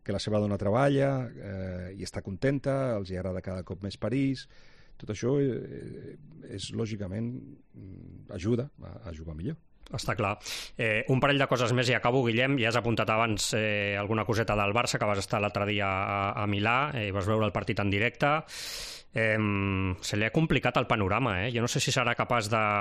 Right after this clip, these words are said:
Speaker 2: Potser al Camp Nou a l'Inter sí, però després ve el Bayern i pràcticament és que has de guanyar els tres partits per estar vuitens, eh?
Speaker 1: Sí, és, és, és, va ser un partit curiós, perquè, eh, qui mereixia més la victòria? Jo et diria l'Inter. Per què? Perquè l'Inter va tenir un plan de feina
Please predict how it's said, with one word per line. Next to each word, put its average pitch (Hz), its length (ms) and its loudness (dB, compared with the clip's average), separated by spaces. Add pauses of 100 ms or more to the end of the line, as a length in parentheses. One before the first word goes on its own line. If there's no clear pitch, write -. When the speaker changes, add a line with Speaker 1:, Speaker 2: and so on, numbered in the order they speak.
(120)
Speaker 2:
Potser 123 240 0
al 131 80 0
Camp 123 140 2
Nou 120 160 4
a 113 60 4
l'Inter 117 280 2
sí, 147 240 2
però 123 160 0
després 107 320 0
ve 123 80 4
el 113 140 2
Bayern 147 460 4
i 117 120 2
pràcticament 120 560 0
és 135 80 -2
que - 80 -2
has - 80 0
de 170 80 4
guanyar 113 220 2
els - 80 -4
tres - 180 -2
partits 95 300 -4
per 101 100 -2
estar 95 220 -2
vuitens, 98 400 0
eh? 90 120 -4 (760)
Speaker 1:
Sí, 151 320 6
és, 127 240 4
és, 151 240 2
és, 139 240 -2
va 143 80 2
ser 160 160 4
un 160 160 4
partit 131 260 2
curiós, 92 380 0
perquè, 104 340 0 (300)
eh, 98 500 -4
qui 147 140 2
mereixia 127 480 2
més 107 160 0
la 98 80 2
victòria? 82 480 -2
Jo 101 140 -4
et 101 40 -10
diria 117 240 4
l'Inter. 87 360 0 (160)
Per 98 180 -2
què? 117 160 2
Perquè 90 240 -6
l'Inter 98 320 -2
va 101 80 2
tenir 98 380 -2
un 90 120 -2
plan 101 460 0
de 95 140 0
feina 107 460 2